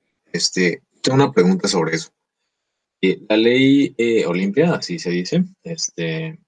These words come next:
también castiga, no sé si castiga, más bien, eh, bueno, no sé cómo decir esta cuestión, pero en los medios de comunicación que se transmitan, eh, aunque sean actuaciones meramente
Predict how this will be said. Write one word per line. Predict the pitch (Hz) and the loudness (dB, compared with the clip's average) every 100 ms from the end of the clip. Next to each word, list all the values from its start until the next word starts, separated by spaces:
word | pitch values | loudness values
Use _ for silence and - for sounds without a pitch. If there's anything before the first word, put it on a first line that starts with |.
| _ _ _ _ _ _ _ | _ _ _ _ _ _ _
también | 113 113 131 | -10 -4 -2
castiga, | 135 147 - 147 156 156 - | 0 0 2 2 4 2 0
no | 117 - 123 | -12 -12 -6
sé | - 170 | -2 0
si | 185 | 0
castiga, | - - - 80 | 0 -2 -2 -4
más | 180 101 101 | -4 -4 -2
bien, | 110 - 190 | -2 -2 -4
eh, | 190 180 170 165 156 - _ _ _ _ _ _ _ _ _ _ - | -2 -2 -2 -4 -6 -12 _ _ _ _ _ _ _ _ _ _ -4
bueno, | 98 | 0
no | 107 | 2
sé | - | 0
cómo | 135 143 | 0 2
decir | 101 110 | 4 4
esta | - - | 4 2
cuestión, | - - 175 170 | 0 -2 -4 -4
pero | 165 90 85 - | -2 0 0 -2
en | 101 | -4
los | 98 104 | -2 2
medios | 120 131 | 4 4
de | 113 | 4
comunicación | - 92 92 90 92 104 180 180 _ _ - _ _ - | 2 0 0 0 0 2 2 0 _ _ -20 _ _ -2
que | |
se | - - - 107 101 - | 0 2 2 4 2 2
transmitan, | 101 98 107 123 127 - 131 135 135 135 - - | 2 2 0 -4 -4 -2 2 2 0 -4 -12 -6
eh, | 95 90 | -2 -2
aunque | 95 95 - | -2 -4 -2
sean | 120 | -4
actuaciones | 127 - 101 98 104 107 151 | -4 -2 0 2 0 0 0
meramente | 104 196 98 95 98 226 285 | 2 2 2 2 2 0 0